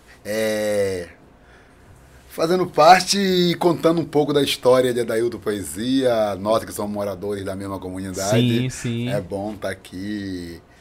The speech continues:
Speaker 1: como di-, contribuindo para esse podcast, para você que é uma pessoa da minha comunidade, muito querida lá na minha comunidade. Entendeu? Então...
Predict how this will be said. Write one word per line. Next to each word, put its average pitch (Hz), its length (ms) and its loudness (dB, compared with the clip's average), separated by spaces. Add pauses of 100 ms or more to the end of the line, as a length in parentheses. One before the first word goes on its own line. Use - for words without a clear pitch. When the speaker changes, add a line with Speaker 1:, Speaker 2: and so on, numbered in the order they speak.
(460)
Speaker 1:
como 104 180 -10
di-, 110 120 -10
contribuindo 170 1000 2 (960)
para 110 160 -2
esse 120 120 -4
podcast, 123 520 0
para 131 140 -2
você 120 440 -4
que 135 140 -6
é 123 60 0
uma 117 180 -6
pessoa 110 520 -4 (680)
da 95 100 -8
minha 101 140 -8
comunidade, 98 480 -8
muito 101 320 -10
querida 95 340 -6
lá 92 120 -8
na 90 60 -10
minha 90 160 -12
comunidade. 82 500 -16 (840)
Entendeu? 98 300 -2
Então... 170 680 4